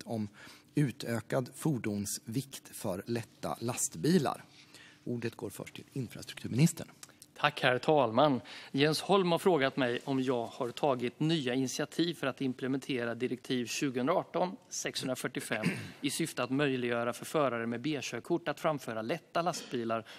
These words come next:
Speaker 2: under förutsättning att den extra vikten motiveras av alternativa drivmedel. Regeringen uppdrog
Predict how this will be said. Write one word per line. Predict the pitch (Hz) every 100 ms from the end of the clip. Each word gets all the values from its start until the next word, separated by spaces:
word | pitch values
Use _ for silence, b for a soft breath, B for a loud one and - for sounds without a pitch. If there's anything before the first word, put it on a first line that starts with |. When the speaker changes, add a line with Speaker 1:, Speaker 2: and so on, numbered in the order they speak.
| -
Speaker 2:
under | 156 160
förutsättning | - 151 127 - 120 - 127
att | 113
den | 135
extra | 156 - - 127
vikten | 123 - - 113
motiveras | 120 - 127 120 113 110 - B
av | 143 123
alternativa | 117 - 123 - 113 113
drivmedel. | 127 135 143 143 - _ B B B B B B
Regeringen | 151 170 175 165
uppdrog | 165 - 127 143 170